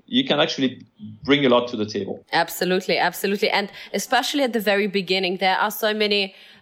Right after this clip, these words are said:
Speaker 2: uh, startups and, uh, young founders that go into business and they, you know, shut themselves out and they shy away and they,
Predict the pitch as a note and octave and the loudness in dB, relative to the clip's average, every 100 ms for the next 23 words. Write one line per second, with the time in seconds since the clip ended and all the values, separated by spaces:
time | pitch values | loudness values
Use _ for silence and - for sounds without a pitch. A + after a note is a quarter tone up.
0 | - F3 - - G#3 G3 A3 F3+ - F#3 | 0 0 0 0 0 0 0 -2 -2 -4
1 | F#3+ - - E3+ F#3 G3 - E3+ F3 F3 | -2 -2 -2 0 0 0 -2 0 0 0
2 | F3 E3+ - F3 - - _ - _ - | -2 -2 0 0 -2 -8 _ -20 _ -6
3 | D#3+ G#3+ - A3+ A3 F#3 F#3 G3+ F#3 - | 0 2 2 0 0 -2 -2 0 -2 -2
4 | F#3+ F#3 F#3+ F#3+ F3 - G3 G3 F#3+ - | -2 0 2 2 -2 -4 -2 0 0 0
5 | F#3 G#3 G3+ F#3+ F#3 - E3+ F3 E3+ F3 | -2 -2 -2 -2 -2 0 2 2 0 -2
6 | E3+ E3+ G3 F#3+ F3+ F3 E3 E3 E3 E3+ | -2 0 0 0 2 2 2 2 -2 0
7 | E3+ E3+ D#3+ D#3+ | 0 0 -4 -10